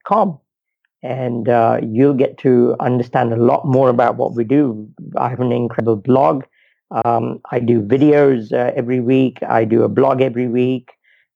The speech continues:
Um, so, and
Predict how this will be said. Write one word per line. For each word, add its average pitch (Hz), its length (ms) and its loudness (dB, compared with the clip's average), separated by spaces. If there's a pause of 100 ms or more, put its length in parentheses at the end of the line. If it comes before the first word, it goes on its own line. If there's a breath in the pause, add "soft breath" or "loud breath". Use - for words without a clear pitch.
(100)
Um, 113 760 -2
so, 117 600 0 (320)
and 123 400 -2